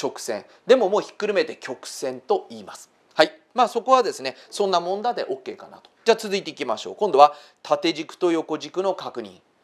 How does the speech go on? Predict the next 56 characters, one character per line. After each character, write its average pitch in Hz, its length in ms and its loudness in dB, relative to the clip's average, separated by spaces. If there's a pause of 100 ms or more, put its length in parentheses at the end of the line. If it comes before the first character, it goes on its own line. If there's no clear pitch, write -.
(160)
こ 214 100 -2
こ 214 80 6
の 202 60 8
ア 196 60 8
ン 190 40 4
ダ 190 80 8
ー - 40 8
ラ 190 80 6
イ 185 40 2
ン 170 40 -4
の 143 60 -6
ポ 139 140 -6
イ 135 40 -6
ン 131 40 -12
ト 135 60 -2
い 127 60 -4
き 127 100 -12
ま 117 140 -6
し - 100 -12
ょ 107 180 -4
う。 226 340 2
例 226 80 6
え 214 40 4
ば 208 160 2
以 190 120 -4
降。 - 280 -14 (600)
例 196 100 6
え 180 60 6
ば 175 100 6
以 165 100 -2
降 120 180 -2
引 113 140 -14
い - 20 -16
て 117 60 -14
い 104 60 -12
き 110 40 -10
ま 98 80 -10
す 92 120 -12
よ。 92 120 -6 (420)
例 180 120 6
え 147 60 4
ば、 175 300 8 (400)
縦 156 360 -2
軸 131 300 -14
が 156 260 4
価 143 140 -12
格 208 380 -6
な 202 100 0
の 131 160 -6
か、 - 400 6 (240)
利 143 140 -10
子 247 200 -8
率 165 280 -10
な 117 120 -4
の 104 120 -14
か、 - 160 -18